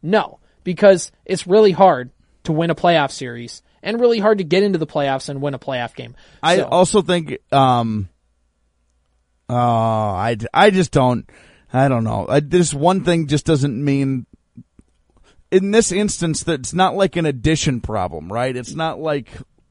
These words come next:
Speaker 2: linear or whatever, whatever the right word is here. I don't know. I'm not very smart. It's, it's just kind of, this is its own separate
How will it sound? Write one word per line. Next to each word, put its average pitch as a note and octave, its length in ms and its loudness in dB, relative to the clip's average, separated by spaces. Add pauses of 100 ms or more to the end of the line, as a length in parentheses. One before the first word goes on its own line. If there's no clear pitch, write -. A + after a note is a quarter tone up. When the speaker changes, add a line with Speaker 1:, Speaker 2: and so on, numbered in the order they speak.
Speaker 2:
linear B2+ 480 -2
or G#2 160 -6
whatever, C3 460 -2
whatever A3 420 -2
the B3 100 -6
right G#3+ 280 -2 (120)
word D3+ 360 -2
is G#2+ 240 -10
here. A#2+ 140 -6
I D#3+ 120 2
don't C3+ 100 0
know. A#2 60 -2
I'm D#3 140 -2
not D3 160 0
very A#2 240 -4
smart. - 380 -14 (300)
It's, - 380 0 (500)
it's D#3 160 -2
just - 300 -4
kind G#3+ 240 0
of, D#3+ 140 -6
this F3+ 160 -2
is G3 140 -6
its G3 200 -6
own E3+ 320 -2
separate E3 520 -4